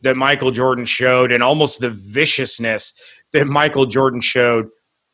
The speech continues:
towards his teammates in The Last Dance. And that came from Pat McAfee. You know, Pat McAfee was talking on his own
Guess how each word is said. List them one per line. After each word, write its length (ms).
towards 320
his 180
teammates 520
in 180
The 80
Last 320
Dance. 280
And 80
that 160
came 220
from 220
Pat 240
McAfee. 580
You 120
know, 40
Pat 240
McAfee 460
was 160
talking 400
on 140
his 120
own 460